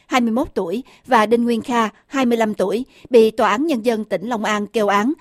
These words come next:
lần lượt là sáu năm tù giam, ba năm quản chế và tám năm tù giam, hai năm quản chế, vì bị cáo buộc tội xuyên tạc các chính sách của Đảng và Nhà nước liên quan đến tôn giáo, đất đai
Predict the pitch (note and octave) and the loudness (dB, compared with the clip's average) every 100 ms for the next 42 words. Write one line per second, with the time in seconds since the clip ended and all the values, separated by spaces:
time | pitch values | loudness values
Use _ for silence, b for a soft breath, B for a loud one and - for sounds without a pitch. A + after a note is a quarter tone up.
0 | b b C#4+ A#3+ A#3 A3 - G#3+ G3+ G#3 | b b -2 0 0 -2 -4 -4 -4 -4
1 | - A#3+ F4+ D4+ A#3 G#3 F#3 F#3+ G#3+ G3+ | -4 -4 -4 -4 -4 -4 -2 2 2 0
2 | - _ A#3+ A3+ G#3+ G3 F#3 F#3 A3+ G#3 | -8 _ 2 2 0 -4 -6 -2 2 2
3 | D4+ b b b - A#3 G#3 G3+ A#3 C4+ | 2 b b b -2 2 2 0 -2 0
4 | F#4 B3+ A#3 F#3 G#3+ G#3 G3 _ - B3 | 0 -2 -2 -2 0 0 -2 _ -6 -4
5 | A3 G#3+ F#3+ F#3 G#3 A3+ G#3+ D4+ b b | -2 -4 -4 -6 -2 2 2 2 b b
6 | b b C#4 A3+ A#3 D4+ F4 G#3 F#3 - | b b -2 0 0 -2 0 0 0 -2
7 | F#3 F#3 _ _ - D#4+ D4 G3+ - D#4 | -2 -2 _ _ -4 0 2 0 0 -4
8 | E4 E4 F#4 - B3+ A3 F3 C4+ G#3 F#3 | -4 -4 -4 -4 -2 -2 -4 -4 -6 -2
9 | G3+ D4+ - b b C#4 A#3 A#3+ A3 G#3 | 0 0 -2 b b 0 2 2 0 -2
10 | A3 D#4+ C4 G#3+ G#3 G#3+ D#4+ - C4 C#4 | -4 -2 -2 0 0 -2 -4 -6 -4 -2
11 | A3 G#3 | 0 0